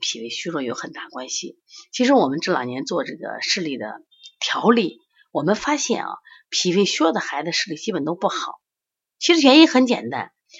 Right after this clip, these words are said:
眼睛是在我们人体的最高位，在头上嘛，最高位。那么我们的气血，它一定要什么呀？上到头才能濡养眼睛。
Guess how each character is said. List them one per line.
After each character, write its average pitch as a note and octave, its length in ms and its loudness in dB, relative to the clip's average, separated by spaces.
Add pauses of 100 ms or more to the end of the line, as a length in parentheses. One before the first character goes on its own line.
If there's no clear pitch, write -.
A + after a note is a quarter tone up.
(200)
眼 G3+ 340 6
睛 E4 220 6
是 D#4 140 0
在 C#4 160 10
我 D#3 140 6
们 C#3 140 -6
人 D3 220 -2
体 A3 140 -6
的 C#3+ 120 -8
最 E3+ 180 0
高 G3 200 4
位， G#3 380 2
在 C#3+ 100 -6
头 C#3+ 340 -4
上 G#3 220 4
嘛， C3+ 100 -10
最 G3 200 -2
高 C#3+ 160 -4
位。 C#3 240 -4 (720)
那 D#4+ 140 12
么 C4 220 10 (720)
我 G#3+ 160 12
们 C#4+ 120 12
的 F#4+ 100 12
气 - 340 8
血， - 460 -2 (840)
它 C4+ 120 4
一 C4+ 160 8
定 F4 100 12
要 A#3+ 160 12
什 - 140 -2
么 C3 60 -4
呀？ B2 240 -10
上 - 560 8 (180)
到 B3 200 12
头 C#3 320 -2
才 - 160 -4
能 E3+ 100 2
濡 D#3+ 260 -2
养 C#3+ 240 0
眼 A#2+ 240 -8
睛。 B2 240 -16